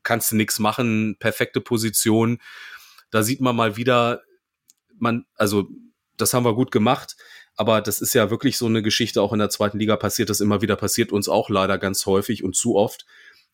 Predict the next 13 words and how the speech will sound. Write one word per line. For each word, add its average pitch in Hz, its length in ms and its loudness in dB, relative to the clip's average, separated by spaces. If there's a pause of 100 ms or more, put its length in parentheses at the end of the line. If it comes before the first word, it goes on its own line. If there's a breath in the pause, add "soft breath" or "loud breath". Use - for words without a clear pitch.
In, 107 260 0
in 110 160 0
diesen 120 320 0
Positionen 110 800 2
darfst 95 400 0
du 98 220 0
nicht 90 300 -2
faulen. 92 640 -2 (240)
Das - 180 -4
ist - 260 0
einfach, 95 600 -2 (220)
das 82 140 -4
ist - 300 -4